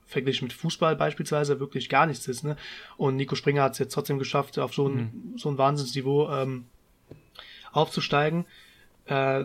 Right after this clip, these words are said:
Speaker 1: ich erinnere mich, dass ich gegen Nico gespielt hab, wie bereits gesagt, vor zwei Jahren. Da war er auch noch, ich sag mal, ja, also bei allem Respekt noch relativ weit weg von dem, was er heute spielt.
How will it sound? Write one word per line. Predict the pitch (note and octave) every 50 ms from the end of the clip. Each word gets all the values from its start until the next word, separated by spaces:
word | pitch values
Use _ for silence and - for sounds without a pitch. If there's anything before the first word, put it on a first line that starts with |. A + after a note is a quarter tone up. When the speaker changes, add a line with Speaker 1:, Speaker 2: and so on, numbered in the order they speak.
| - - -
Speaker 1:
ich | - F#3+ - -
erinnere | - D3 D3 D#3+
mich, | D#3+ D#3 -
dass | - D3+ C3+
ich | -
gegen | - D3+ C3+
Nico | C#3 D3 D3 - D3+ C#3
gespielt | D3 - - - - - D#3+ F3+ -
hab, | F#3+ F#3 F#3 -
wie | E3+
bereits | D#3+ D#3 E3+ D#3 D3 -
gesagt, | - C#3 C#3+ D3 D#3 -
vor | - D#3+
zwei | - - - D3+ C#3+
Jahren. | C#3+ D3 D3+ D#3+ E3+ E3+ -
Da | C#3+ C3 B2+ B2
war | C3 C3
er | C3+ C#3
auch | C#3 C#3+ C#3 -
noch, | - C3+ C3 B2+ -
ich | - -
sag | - D3 B2 -
mal, | C#3 C3+ C3 C3+ - - _
ja, | - C3+ C3 C#3 C#3+
also | D3 C3+ B2 C3
bei | C3+
allem | C#3 C#3 C#3 C3+
Respekt | C3 C3+ - - D3 C#3+ - -
noch | C#3 C3 B2+
relativ | C#3 C#3 C#3 C#3+ C3+ - C#3+ B2
weit | C#3 C3+ C3 C3
weg | C#3 C#3 C3+
von | - C#3+ C3
dem, | C3+ C#3 C3+
was | C3+ A#2+
er | C3 B2
heute | C3 D3 C#3+ C#3+
spielt. | A#2+ - - C3 B2+ A#2+